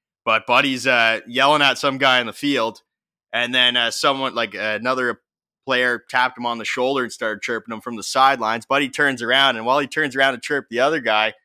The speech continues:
the first guy he was chirping from the field comes in and just fucking steamrolls him, like, just folds a guy.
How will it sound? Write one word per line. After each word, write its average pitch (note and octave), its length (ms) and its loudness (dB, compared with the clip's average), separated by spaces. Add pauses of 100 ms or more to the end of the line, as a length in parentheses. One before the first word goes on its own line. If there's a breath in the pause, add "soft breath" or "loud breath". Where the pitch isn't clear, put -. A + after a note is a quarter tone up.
(340)
the A#2 60 -18
first E3+ 300 0
guy D#3 180 2
he D3 80 0
was C3+ 120 -4
chirping D3 380 -2
from C#3 140 -8
the A#2 80 -6
field D3+ 280 -2
comes C#3 240 -2
in C#3+ 140 -2
and C3 100 -6
just B2+ 360 -6
fucking B2+ 440 -8 (240)
steamrolls D3+ 920 0
him, B2 160 -4
like, B2+ 160 -2
just C#3+ 200 -8 (100)
folds E3 340 2
a C3 40 -4
guy. A#2+ 360 0